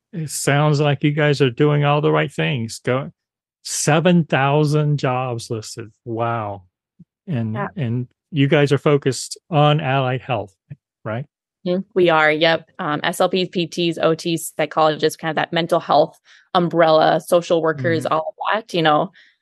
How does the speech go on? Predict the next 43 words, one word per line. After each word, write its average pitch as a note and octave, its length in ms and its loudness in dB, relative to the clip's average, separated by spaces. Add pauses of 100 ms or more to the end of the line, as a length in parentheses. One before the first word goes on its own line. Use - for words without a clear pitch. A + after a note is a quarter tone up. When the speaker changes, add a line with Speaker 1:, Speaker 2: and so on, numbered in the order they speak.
(120)
Speaker 2:
um, D#3+ 420 0 (140)
that's D#3 240 -2
where F3+ 180 6
we're, F3 420 4 (160)
we're F#3+ 100 -2
focused F3+ 480 -2
on. F#3+ 180 -4
And, D#3+ 400 -4 (100)
you D#3 140 -10
know, D3 240 -4
our D#3+ 160 0
filters F3+ 380 0
are F3+ 80 2
made F3 300 0
for, F#3 460 2 (340)
um, D3+ 160 -8
professionals E3+ 500 -4
in E3+ 140 -2
those D#3+ 240 -2
fields. F3+ 440 0
Hopefully E3 500 -4
that D#3+ 160 -4
it D#3 100 -6
makes D#3 180 -8
it E3+ 160 -6
easier. F#3+ 260 0
You F3 140 -2
can E3+ 220 -4 (320)
differentiate A3+ 480 2
between F3+ 340 -4
home G3 260 -2
health F3+ 380 0
and D#3+ 320 -4
remote F3 640 2
and, D#3+ 480 -4
you D#3+ 80 -8
know, D#3+ 380 -4 (160)
ten - 160 0
ninety-nine F3 480 2
versus D#3 260 -4
W D#3 320 -2
two, E3 340 0
which, D3+ 280 -2